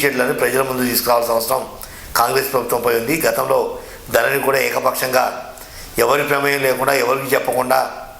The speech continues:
పోలం అంటూ ఏకాఏకిన ధరణి చట్టానికి తీసుకొచ్చి పూర్తిగా రైతుల హక్కులను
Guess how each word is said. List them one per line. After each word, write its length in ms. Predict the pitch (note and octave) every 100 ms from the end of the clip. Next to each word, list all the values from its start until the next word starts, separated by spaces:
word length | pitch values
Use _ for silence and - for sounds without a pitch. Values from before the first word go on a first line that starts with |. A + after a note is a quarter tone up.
| - - - - -
పోలం 240 | A#2+ C3+ C#3+ C#3
అంటూ 140 | C#3 B2+ A#2
ఏకాఏకిన 480 | A#2+ C3+ C3 C#3 C3 A2 - - - - -
ధరణి 220 | - - C#3
చట్టానికి 360 | C3+ C3 C3 B2
తీసుకొచ్చి 400 | A#2+ B2 A#2+ C#3+ D#3+ - - - - - - -
పూర్తిగా 380 | - D3+ F3 D3+ C#3+
రైతుల 300 | C3 C3+ C#3 A2+ - - - - - - - - -
హక్కులను 380 | A#2 D#3 D3+